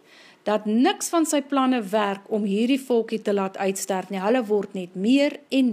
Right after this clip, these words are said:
meer. En toe bedink hy nou nog 'n boser plan. Hy het vir die mense gesê, "As daar 'n man gekry word,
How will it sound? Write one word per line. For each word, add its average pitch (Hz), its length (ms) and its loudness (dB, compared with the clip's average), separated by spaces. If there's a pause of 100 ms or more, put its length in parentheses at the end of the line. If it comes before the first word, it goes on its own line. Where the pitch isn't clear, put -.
meer. 180 380 -4 (640)
En 196 140 -2 (120)
toe 320 200 2 (120)
bedink 202 380 -2
hy 196 80 -2
nou 190 160 -2
nog 285 340 2
'n 202 120 -6
boser 190 360 -2
plan. 156 320 -10 (480)
Hy 196 140 2
het 220 160 0
vir 233 80 -2
die 220 80 0
mense 202 340 -4
gesê, 196 380 -4
"As 254 220 -2
daar 311 180 4
'n 262 160 2
man 277 240 2
gekry 311 540 0
word, 202 340 -2